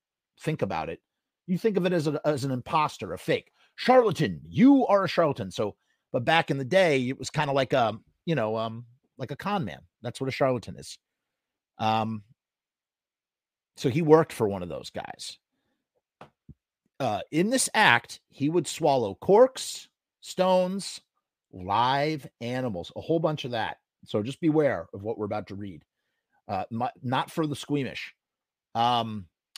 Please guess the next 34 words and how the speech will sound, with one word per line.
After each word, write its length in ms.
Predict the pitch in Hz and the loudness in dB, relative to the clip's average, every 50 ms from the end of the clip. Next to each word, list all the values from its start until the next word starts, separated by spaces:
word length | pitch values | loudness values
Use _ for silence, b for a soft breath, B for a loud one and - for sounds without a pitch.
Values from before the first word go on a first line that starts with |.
| _ - | _ -4
and 120 | 127 123 | -4 -2
a 40 | 120 | -2
whole 380 | 110 - - 180 196 180 113 - _ | -2 0 4 4 4 4 2 -2 _
basket 560 | - 156 143 156 170 160 - - 202 196 - - | 0 2 2 2 0 -2 -2 -2 -2 -2 -2 -4
full 240 | - - 170 170 | -6 -4 0 0
of 100 | 175 147 - - | 0 -2 -2 -2
apples. 600 | 127 131 135 - - 98 - - - - - _ _ _ _ _ _ _ _ _ - | -2 -2 -2 -2 -4 -12 -12 -12 -16 -20 -20 _ _ _ _ _ _ _ _ _ -10
He 120 | 107 107 | -8 -2
then 200 | 107 147 202 220 | 0 0 0 0
took 180 | - 220 208 - | 0 0 0 2
his 120 | 190 170 | 2 2
act 260 | 185 190 190 185 - | 2 0 0 -4 -4
to 80 | - 151 | -6 -8
Paris, 800 | - - - - 226 226 185 117 120 165 - - - - - - _ _ _ _ _ _ _ _ - | -8 -6 -2 2 4 4 4 4 2 0 -2 -4 -6 -8 -10 -12 _ _ _ _ _ _ _ _ -4
where 120 | 110 131 | -2 0
he 80 | 143 151 | 2 4
worked 280 | 139 151 170 170 - | 4 4 4 2 0
as 100 | 165 139 | -6 -8
a 40 | 135 | -6
street 280 | - - - 190 190 - | -8 -4 -2 -4 -2 -4
performer. 480 | 170 - - 117 98 90 78 64 60 _ _ _ _ _ _ _ _ _ _ _ _ - | -8 -8 -6 -6 -6 -6 -8 -12 -14 _ _ _ _ _ _ _ _ _ _ _ _ -6
At 160 | 120 131 - | -6 -6 -6
the 80 | - 135 | -6 -8
start 480 | - - - - 180 175 196 220 - - | -8 -6 0 4 4 6 6 4 2 0
of 140 | 190 143 123 | -6 -2 0
the 80 | 139 | 0
War 440 | 117 107 117 143 165 180 196 202 - | 0 0 0 0 2 4 2 2 0
of 120 | 147 117 110 | -2 -6 -8
the 60 | 123 | -12
First 340 | - - 170 175 170 - - | -8 -2 -2 -2 -2 -2 -2
Coalition, 520 | - 190 180 170 170 156 - - 107 98 | -2 0 2 2 0 0 -2 -4 -8 -4
what 140 | 101 131 160 | -2 -2 -2
is 120 | 170 131 | -2 -2
that? 300 | 151 170 180 202 226 226 | -2 -2 -2 -2 -4 -6